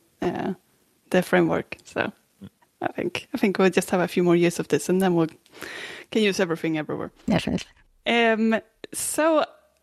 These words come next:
Speaker 1: what is your f-, you, you, since you're, you're doing a lot of different things, um,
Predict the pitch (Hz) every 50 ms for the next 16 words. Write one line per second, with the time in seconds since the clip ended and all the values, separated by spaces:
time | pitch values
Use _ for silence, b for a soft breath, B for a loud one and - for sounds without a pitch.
0 | _ _ 214 214 254 277 330 330 - 349 339 320 - - - - _ - 240 220
1 | 226 - 233 233 233 - 233 - - 240 - - 247 240 226 214 220 - - 220
2 | 214 247 262 269 262 247 - 214 226 254 254 - 247 - 254 - - 220 208 -
3 | 202 202 202 196 196 - - - - - 196 185 175 175 180 175 165 165 170 170
4 | 170